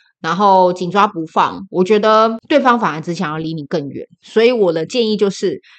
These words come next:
千万不要急着告白，一定要时机对了再来做这件事情。那如果今天失败了，就选择放下，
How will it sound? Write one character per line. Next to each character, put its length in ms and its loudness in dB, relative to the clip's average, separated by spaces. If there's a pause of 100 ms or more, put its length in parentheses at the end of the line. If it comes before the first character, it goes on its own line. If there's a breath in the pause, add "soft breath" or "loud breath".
(100)
千 240 2
万 440 2
不 140 -4
要 260 4
急 240 -14
着 160 -10
告 180 -4
白， 320 -12 (140)
一 100 -4
定 220 0
要 360 4
时 220 -10
机 160 -6
对 160 0
了 60 -4
再 140 -4
来 60 -6
做 160 -10
这 120 -12
件 120 -10
事 180 -12
情。 200 -16 (320 soft breath)
那 340 2 (160)
如 220 2
果 300 4
今 180 -10
天 140 -2
失 180 -10
败 220 0
了， 220 -10
就 520 0
选 180 -12
择 140 -10
放 240 -6
下， 260 -10